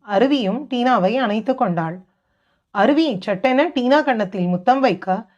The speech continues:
டீனா அழுகையை விட்டு அருவியை பார்க்க, அருவி கிண்டல் செய்து சிரிக்க, டீனா அடிக்க வர, இருவரும் ஓடிப்பிடிக்க ஆரம்பித்திருந்தனர். அத்தியாயம் பதினேழு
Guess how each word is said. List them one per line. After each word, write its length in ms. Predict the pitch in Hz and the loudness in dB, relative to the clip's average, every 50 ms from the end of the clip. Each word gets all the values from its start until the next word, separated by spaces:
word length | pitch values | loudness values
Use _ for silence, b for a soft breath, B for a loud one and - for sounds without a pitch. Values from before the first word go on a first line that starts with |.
| _ _ _ _ - 240 | _ _ _ _ -4 -2
டீனா 440 | 262 285 294 294 269 202 185 185 - - | 0 2 4 4 2 2 0 -6 -8 -4
அழுகையை 440 | 208 190 214 262 247 311 311 302 269 | 0 0 2 4 4 4 4 4 4
விட்டு 420 | 226 226 185 - 277 277 254 196 | 2 -2 -2 2 4 4 4 4
அருவியை 560 | 185 185 190 190 190 233 247 277 285 277 254 | 0 -4 -4 -4 -4 -2 -2 -2 -2 -2 -4
பார்க்க, 540 | 262 - 175 165 160 165 - 190 190 233 - _ _ _ _ _ _ _ _ _ | -4 -6 -6 -6 -6 -6 -4 -4 -4 -4 -6 _ _ _ _ _ _ _ _ _
அருவி 520 | - 202 214 277 302 302 294 247 185 185 | -2 0 2 4 4 4 2 0 0 -4
கிண்டல் 360 | - - 202 190 208 226 240 | -8 -6 -4 -2 -2 -2 -2
செய்து 360 | 247 - 254 247 247 277 294 | -2 -2 -2 -2 0 0 -2
சிரிக்க, 560 | 285 - 208 202 185 190 - 180 180 208 220 _ _ _ _ _ _ _ _ _ - 254 | -2 -2 -6 -8 -8 -6 -2 -2 -2 -2 -4 _ _ _ _ _ _ _ _ _ -2 0
டீனா 420 | 277 294 302 302 254 190 185 - - | 2 2 4 2 2 0 -2 -8 -6
அடிக்க 340 | - 185 240 247 - 311 302 | -4 -2 -2 0 2 2 4
வர, 420 | 254 202 175 180 202 247 - _ _ _ _ _ _ _ _ | 4 4 2 2 0 -2 -4 _ _ _ _ _ _ _ _
இருவரும் 500 | - 220 262 285 285 269 - 349 370 349 - | -4 0 2 2 4 4 2 2 -2 -6 -8
ஓடிப்பிடிக்க 680 | 202 214 220 277 330 330 330 262 208 190 - - 202 349 | -4 0 2 4 4 4 2 0 -6 -4 -2 -2 -2 2
ஆரம்பித்திருந்தனர். 880 | 294 247 240 247 240 233 185 185 208 185 185 180 175 175 175 175 170 - - _ _ _ _ _ _ _ _ _ _ _ _ _ _ _ _ _ _ _ _ _ _ _ _ _ _ _ _ _ _ _ _ _ _ _ _ _ _ - | 4 4 4 4 2 0 -4 -4 -2 -2 0 0 -2 -4 -4 -6 -8 -10 -14 _ _ _ _ _ _ _ _ _ _ _ _ _ _ _ _ _ _ _ _ _ _ _ _ _ _ _ _ _ _ _ _ _ _ _ _ _ _ -16
அத்தியாயம் 760 | - 185 190 - 226 233 226 196 180 185 202 269 285 - _ _ _ _ _ _ | -14 -8 -2 0 2 2 2 2 2 2 0 -2 -4 -8 _ _ _ _ _ _
பதினேழு 720 | - 208 190 208 226 247 247 247 226 240 277 330 330 - | 0 0 2 2 4 4 4 4 4 2 2 0 -2 -6